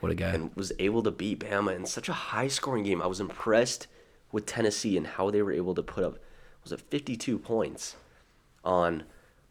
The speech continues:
Speaker 2: this Bama defense. So much talent, so much N F L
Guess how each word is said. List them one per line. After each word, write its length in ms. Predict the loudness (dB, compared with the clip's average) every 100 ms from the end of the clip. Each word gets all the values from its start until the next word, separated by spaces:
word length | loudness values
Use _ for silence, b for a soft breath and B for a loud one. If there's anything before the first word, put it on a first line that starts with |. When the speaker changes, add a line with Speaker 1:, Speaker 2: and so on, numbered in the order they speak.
| _
Speaker 2:
this 140 | -6 4
Bama 340 | 6 6 4
defense. 400 | 2 -2 -2 0
So 280 | 0 4 6
much 220 | 6 4
talent, 380 | -2 -2 -2 -2
so 240 | 2 6
much 260 | 8 8 6
N 120 | 2 2
F 200 | 4 6
L 340 | 6 4